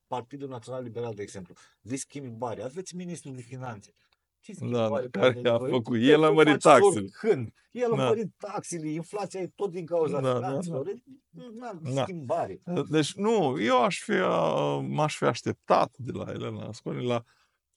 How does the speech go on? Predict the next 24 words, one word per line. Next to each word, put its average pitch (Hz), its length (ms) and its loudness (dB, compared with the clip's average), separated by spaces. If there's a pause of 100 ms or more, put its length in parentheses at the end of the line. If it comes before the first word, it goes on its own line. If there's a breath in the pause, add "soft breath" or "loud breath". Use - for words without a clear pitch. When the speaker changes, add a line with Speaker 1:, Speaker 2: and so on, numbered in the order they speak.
Speaker 2:
alt 160 320 8
gen 160 240 4
de 156 80 6
abordare. 156 540 6
Că, 170 120 -4
fără 226 200 0
îndoială, 147 460 6
că 117 140 -4
femeia 143 460 0
are 131 160 4
vocabularul, 110 800 2
are 131 160 2
cunoștințele, 127 800 -8 (340 soft breath)
la 143 140 6
alt 214 140 8
gen 196 180 4
de 175 80 6
abordare, 143 600 6
nu 165 160 0
la 165 160 4
cea 147 180 2
de 143 120 2
Andreea 131 300 4
Marin. 113 360 -2